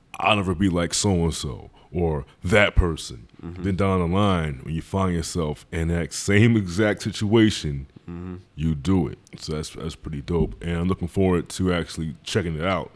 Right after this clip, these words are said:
Speaker 1: Is it, can I find it anywhere out and about? Like, it's on Vimeo or?
Speaker 2: Uh, yeah, it's on Vimeo. It hasn't been officially distributed yet, but,
Speaker 1: Okay.
Speaker 2: um, I'm,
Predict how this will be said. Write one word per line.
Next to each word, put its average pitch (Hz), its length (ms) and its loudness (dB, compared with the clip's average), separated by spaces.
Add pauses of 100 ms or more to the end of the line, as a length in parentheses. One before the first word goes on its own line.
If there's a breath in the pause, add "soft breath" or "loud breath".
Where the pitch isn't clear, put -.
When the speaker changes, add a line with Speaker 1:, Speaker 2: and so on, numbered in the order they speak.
Speaker 1:
Is 95 80 -2
it, 98 160 0 (340)
can 101 80 -2
I - 40 -2
find 104 280 2
it 98 40 6
anywhere 101 320 6
out 95 100 6
and 92 100 2
about? 98 340 4
Like, 85 160 -2
it's 73 100 -6
on 69 180 -2
Vimeo 104 440 4
or? 50 400 -2 (220)
Speaker 2:
Uh, 113 60 0
yeah, 107 200 2
it's 110 140 0
on 123 160 2
Vimeo. 113 420 0
It 113 80 0
hasn't 123 320 -2
been 117 140 0
officially 104 600 -2
distributed 104 600 -4
yet, 117 340 -2
but, 95 200 -2
Speaker 1:
Okay. 76 320 -2
Speaker 2:
um, 90 460 -4 (100)
I'm, 87 600 -4